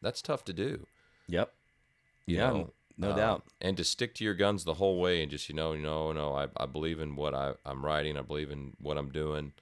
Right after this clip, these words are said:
Speaker 1: Uh, and to make it happen. And, and, and then, you know, like, he had this E P, and then he gets signed, and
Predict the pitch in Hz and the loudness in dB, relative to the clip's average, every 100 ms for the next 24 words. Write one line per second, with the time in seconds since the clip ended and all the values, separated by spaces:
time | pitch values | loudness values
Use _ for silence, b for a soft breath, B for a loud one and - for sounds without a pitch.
0 | b b b b b b b - 65 65 | b b b b b b b -8 -6 -6
1 | 71 71 71 82 - 71 73 95 73 69 | -8 -6 -2 -2 -4 -2 0 0 -2 -4
2 | 67 65 - 69 71 71 69 69 67 69 | -4 -6 -8 -6 -4 -4 -2 -2 -2 -4
3 | 71 71 67 - 73 - 78 90 78 69 | -4 -4 -6 -6 -6 -4 -2 0 -2 -2
4 | 67 71 - 69 67 78 78 65 | -2 -4 -4 -4 -2 -2 -4 -6